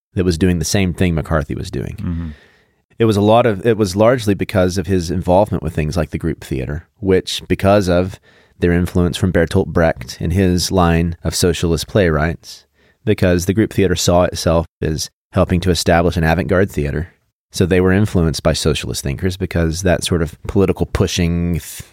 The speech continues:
Speaker 1: with art has always been part of the avant-garde. So you had this group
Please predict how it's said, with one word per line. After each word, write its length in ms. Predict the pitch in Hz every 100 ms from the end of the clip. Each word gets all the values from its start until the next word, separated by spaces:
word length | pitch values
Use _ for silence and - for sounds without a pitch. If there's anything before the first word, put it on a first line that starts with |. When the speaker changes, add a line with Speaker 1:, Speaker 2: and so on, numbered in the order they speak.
| -
Speaker 1:
with 220 | - 85
art 340 | 80 85 85 -
has 160 | 92
always 320 | 92 95 95
been 160 | 78 78
part 180 | 82 76
of 40 |
the 60 | 67
avant-garde. 580 | 67 73 - 58 60 - _ -
So 540 | - 139 127 120 117
you 160 | 120 120
had 160 | 131
this 140 | 120 104
group 240 | 127 131